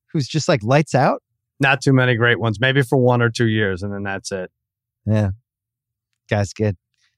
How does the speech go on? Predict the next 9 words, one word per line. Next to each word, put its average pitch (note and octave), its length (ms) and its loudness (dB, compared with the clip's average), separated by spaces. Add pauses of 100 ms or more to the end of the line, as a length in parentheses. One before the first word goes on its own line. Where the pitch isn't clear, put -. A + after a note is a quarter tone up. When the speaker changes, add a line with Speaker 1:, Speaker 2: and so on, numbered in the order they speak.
(120)
Speaker 2:
Yeah. A#2 180 -6 (140)
Speaker 1:
I B2+ 60 2
had C#3 180 4
that D3+ 240 2
written C#3 240 -4
down, C3+ 600 0
and B2 160 0
I A#2 160 2
had, A#2 920 2